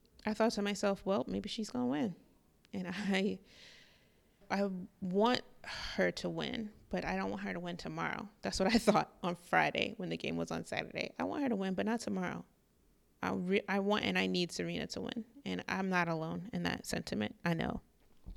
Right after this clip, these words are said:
So I thought, you know, maybe she won't because she doesn't have the experience Serena has. First of all, she's not the goat.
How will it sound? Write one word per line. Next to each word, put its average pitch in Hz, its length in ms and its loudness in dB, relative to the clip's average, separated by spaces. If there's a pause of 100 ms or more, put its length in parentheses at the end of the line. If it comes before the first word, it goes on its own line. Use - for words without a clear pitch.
(420)
So 170 380 8 (1300)
I 190 80 2
thought, - 300 2
you 214 100 6
know, 208 180 6
maybe 220 220 4
she 247 180 2
won't 196 460 2
because 170 580 -2
she 190 100 0
doesn't 202 240 4
have 190 180 4
the 180 60 2
experience 170 460 0
Serena 165 300 -2
has. 143 400 -4
First 190 220 2
of 185 60 4
all, 170 100 6
she's - 240 -2
not 165 160 -2
the 165 80 0
goat. - 300 -4